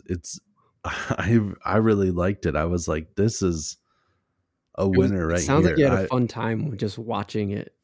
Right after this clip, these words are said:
Speaker 2: or
Speaker 1: just watching it a couple times, I was just like,
Speaker 2: Yeah.
Speaker 1: "Ho, ho, look at that thing." I even,
Speaker 2: <laughs>
Speaker 1: I started showing everybody else. I'm like, "Dad, check this out." Showing my dad.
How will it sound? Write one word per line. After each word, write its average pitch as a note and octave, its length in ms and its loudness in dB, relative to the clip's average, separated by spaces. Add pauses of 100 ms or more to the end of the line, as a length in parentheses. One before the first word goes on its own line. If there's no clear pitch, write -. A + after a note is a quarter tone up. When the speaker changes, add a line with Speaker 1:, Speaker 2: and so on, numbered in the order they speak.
Speaker 2:
or C3 140 2
Speaker 1:
just B2+ 300 2
watching F#2+ 460 0
it E2 80 -2
a F2+ 60 -4
couple F2 320 -2
times, E2 380 -2
I F#2+ 60 4
was F#2 120 0
just G2 160 0
like, F#2+ 180 -4
Speaker 2:
Yeah. - 100 -16
Speaker 1:
"Ho, A#3 160 8
ho, D#4 320 6
look C#4+ 240 4
at D4+ 40 4
that D4 220 2
thing." C4 160 2
I D3 140 6
even, D#3 300 6 (160)
Speaker 2:
<laughs> - 200 -4
Speaker 1:
I A2 40 2
started B2+ 300 2
showing B2 300 4
everybody G#2+ 400 2
else. G#2 260 -2
I'm F#2 80 -6
like, F#2+ 300 -8
"Dad, C#3 260 -4
check D#3 160 -4
this E3 180 -2
out." C3+ 240 -4
Showing A#2 220 4
my G#2 140 2
dad. F#2 320 0